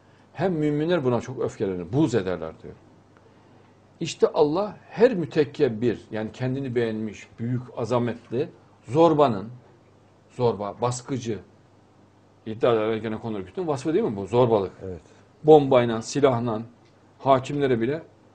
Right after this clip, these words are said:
Speaker 1: mermi gönderiyorlar. Göya tehdit edecek. Biz de dedik onu size yuttururuz dedik yani inşallah. <laughs> Teker teker böyle vitamin hapı gibi.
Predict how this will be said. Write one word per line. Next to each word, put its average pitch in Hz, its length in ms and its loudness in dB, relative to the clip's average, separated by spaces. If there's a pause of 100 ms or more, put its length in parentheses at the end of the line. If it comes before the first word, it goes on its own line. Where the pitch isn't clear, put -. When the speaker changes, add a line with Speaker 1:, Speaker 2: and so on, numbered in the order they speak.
(140)
Speaker 1:
mermi 147 320 2
gönderiyorlar. 90 580 -2 (560)
Göya 123 240 6
tehdit 107 300 -6
edecek. 90 360 -8 (760)
Biz 123 120 -4
de 139 100 2
dedik 139 200 -4
onu 117 120 0
size 117 180 0
yuttururuz 123 540 -2
dedik 87 240 -10
yani 87 160 -10
inşallah. 90 400 -10 (960)
<laughs> 127 840 -4
Teker 143 420 4
teker 120 300 -2
böyle 101 220 0 (340)
vitamin 147 360 0
hapı 139 240 0
gibi. 92 260 -4